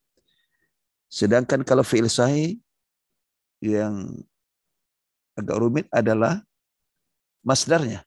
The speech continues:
sulasi, ya, masdar sulasi, karena umumnya samai. Umumnya samai. Mau tidak mau seperti ini harus kita kembali kepada kamus atau mu'jam, ya. Karena di mu'jam telah disebutkan apa? Seluruh masdar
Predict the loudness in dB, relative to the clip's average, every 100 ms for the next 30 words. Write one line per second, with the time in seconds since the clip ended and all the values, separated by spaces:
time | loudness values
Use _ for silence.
0 | _ -10 -6 -6 -4 -4 -2 -6 -10 -6
1 | -6 -4 -4 -4 -4 -4 -2 -2 -2 -2
2 | -4 -2 0 2 2 2 4 2 0 0
3 | -2 0 -4 -8 -14 _ _ _ _ _
4 | -8 -2 2 2 2 2 0 -2 -8 -12
5 | -6 -4 -4 -8 -10 -6 0 0 0 -2
6 | 0 -2 -4 -8 -8 -4 -2 -2 -4 -6
7 | -4 2 2 2 -4 -4 -4 -4 -8 -6
8 | -4 0 0 0 -6 _ _ _ _ _
9 | _ -4 -2 -2 -4 -6 -10 -8 -8 -8
10 | -2 -2 0 -6 -8 -12 _ _ _ -12
11 | -6 -4 -2 -2 -2 -4 -4 0 0 0
12 | -4 -4 -4 -2 -2 -2 -4 -6 -8 _
13 | _ _ _ _ -4 0 4 6 6 2
14 | 0 _ -2 -2 0 0 0